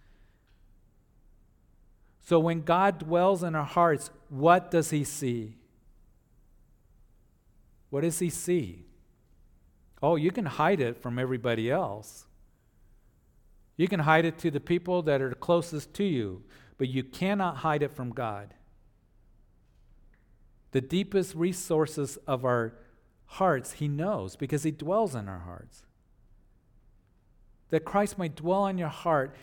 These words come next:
and to pray, "Lord, I pray that if there's anything in my heart that is unlike you, that grieves you,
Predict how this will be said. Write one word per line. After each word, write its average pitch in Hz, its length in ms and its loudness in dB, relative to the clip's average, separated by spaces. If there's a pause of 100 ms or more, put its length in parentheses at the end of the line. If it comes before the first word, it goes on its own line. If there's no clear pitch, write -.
(240)
and 165 300 -2 (240)
to 160 100 0
pray, 175 300 4
"Lord, 170 440 2
I 190 180 0
pray 175 400 2
that 147 120 0
if 151 120 0
there's 151 220 -2
anything 196 400 0
in 170 60 -2
my 156 120 -2
heart 139 440 0 (380)
that 151 160 4
is 147 220 2
unlike 170 500 0
you, 139 260 -2
that - 580 -2
grieves 185 480 2
you, 98 280 -8